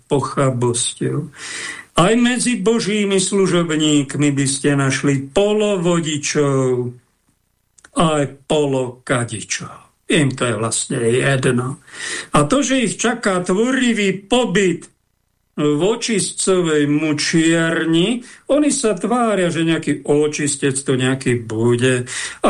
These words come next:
že to bude nejaká čistiareň a že to bude pochechtávačky, ale to, že v očistci budú pekelné ohne a plamene a dym z toho pekla a že to bude mučiareň, o tom vám nepovedia už dnes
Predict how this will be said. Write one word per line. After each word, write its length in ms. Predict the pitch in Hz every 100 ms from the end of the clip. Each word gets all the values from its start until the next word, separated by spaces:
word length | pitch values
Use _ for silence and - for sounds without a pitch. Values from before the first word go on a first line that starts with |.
| 143
že 160 | 180
to 80 | 175
bude 160 | 170 156
nejaká 400 | 156 156 156 147
čistiareň 1120 | - 135 135 - - 147 143 143 139 139 135
a 40 | 131
že 80 | 127
to 160 | 131
bude 160 | 131 131 -
pochechtávačky, 1040 | 123 - 139 - 139 139 135 131 127 -
ale 240 | 139 135 - - _ 277
to, 240 | 330 208
že 160 | 190 180
v 60 |
očistci 640 | 285 320 277 254 - 214 190
budú 400 | 202 262 208 170
pekelné 720 | 277 277 254 254 226 202 196
ohne 560 | 269 214 226 196 170 - _
a 60 | 170
plamene 720 | 170 208 240 262 254 226 214
a 160 | - 180
dym 320 | 156 233 233
z 160 | - 226
toho 320 | 175 175 175
pekla 800 | - 269 269 220 196 175 135 - _ _ _ 170
a 20 | 170
že 240 | 196 190
to 160 | 185 170
bude 320 | 180 170 160
mučiareň, 880 | 180 190 - 208 214 202 196 190 185
o 80 |
tom 160 | 190 180
vám 240 | 175 175
nepovedia 720 | 170 165 170 170 165 151 151 147
už 240 | 127 135
dnes 240 | 131 -